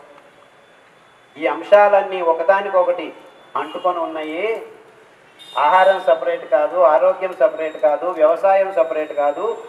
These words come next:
రైతన్న సపరేట్ కాదు. నాలుగు వానలు వస్తే నీళ్ళను లేకుండానే కొర్రలు, అండు కొర్రలు, అరికలు, సామెలు, నువ్వులు, ఉలవలు ఇలాంటి అద్భుతమైన పదార్థాలని పెంచుకొని తింటూ ఉన్న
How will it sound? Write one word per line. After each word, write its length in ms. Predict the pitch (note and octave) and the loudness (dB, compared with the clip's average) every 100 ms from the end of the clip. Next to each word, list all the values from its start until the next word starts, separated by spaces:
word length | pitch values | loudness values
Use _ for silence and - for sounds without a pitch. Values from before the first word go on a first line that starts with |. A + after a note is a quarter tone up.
| - - | -10 2
రైతన్న 600 | E3 - G#3+ G#3+ G#3 G3 | 4 4 4 4 4 0
సపరేట్ 540 | F#3 F3 F3 E3+ E3+ | 0 0 0 -2 0
కాదు. 500 | D#3+ D3+ F3 B3 - - - - | 0 0 -2 -6 -6 -12 -14 -2
నాలుగు 320 | F3+ F#3 E3 | 2 4 4
వానలు 380 | D#3 - A3 G#3+ | 4 4 4 4
వస్తే 280 | G#3+ G#3+ G#3 | 2 0 -4
నీళ్ళను 520 | F3+ G3+ G#3+ G#3 - - - - - | -4 -8 -8 -6 -8 -10 -20 -20 0
లేకుండానే 960 | F#3 G#3+ G#3+ G3+ G#3 F#3+ A3+ C#4 A#3 - - - - - - _ _ - - | 2 2 -2 0 2 2 0 -4 -6 -10 -20 -20 -20 -20 -20 _ _ -10 4
కొర్రలు, 360 | F#3 G#3+ G#3+ G#3+ | 6 8 6 6
అండు 300 | G3 G3 G#3 | 6 4 0
కొర్రలు, 440 | G3+ G3+ G3 G3 | 2 4 4 6
అరికలు, 540 | F3+ F3+ G3+ F#3+ F#3+ F#3 | 6 4 0 0 0 2
సామెలు, 480 | F3+ F#3+ F#3 F#3 F3 | 2 2 0 -2 -4
నువ్వులు, 320 | F3+ F#3 F#3 | -6 -6 -4
ఉలవలు 600 | F#3 E3+ F#3 F#3 F3+ E3 - - - - _ _ _ _ - - - - | -4 -2 0 0 0 -2 -6 -18 -20 -20 _ _ _ _ -20 -20 -20 -10
ఇలాంటి 380 | E3+ F#3 F#3 F3 | 0 0 0 4
అద్భుతమైన 600 | - - G3+ G3+ G3+ G3 | 4 4 -2 -4 -4 -2
పదార్థాలని 760 | F3 F#3 F#3 G3 - G3 F#3+ F3+ | 2 6 6 4 2 2 2 -4
పెంచుకొని 880 | D#3+ F#3 G3+ G3+ G3+ G3 C4+ D4 - - - - - A3 | -8 -8 -10 -10 -8 -6 -6 -8 -10 -20 -20 -20 -14 -10
తింటూ 340 | A#3 A#3 B3+ | -10 -6 -2
ఉన్న 760 | B3+ B3 B3 B3 B3 B3 - | 0 0 0 0 4 4 2